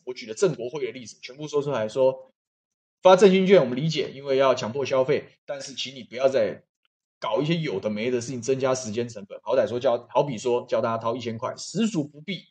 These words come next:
请做酌予修正。提了不同意见，所以确实啊，最后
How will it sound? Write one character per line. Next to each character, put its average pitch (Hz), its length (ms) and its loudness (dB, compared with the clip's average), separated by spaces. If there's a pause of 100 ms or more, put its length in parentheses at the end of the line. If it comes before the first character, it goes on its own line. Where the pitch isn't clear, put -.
(120)
请 101 200 -16
做 139 260 -12
酌 107 240 -10
予 95 100 -6
修 107 240 -12
正。 104 220 -10 (680)
提 180 140 6
了 196 60 10
不 226 100 2
同 160 180 -4
意 147 80 -10
见， - 240 -12 (540)
所 233 140 0
以 208 40 2
确 262 220 6
实 127 160 0
啊， - 220 -4
最 202 180 10
后 180 380 6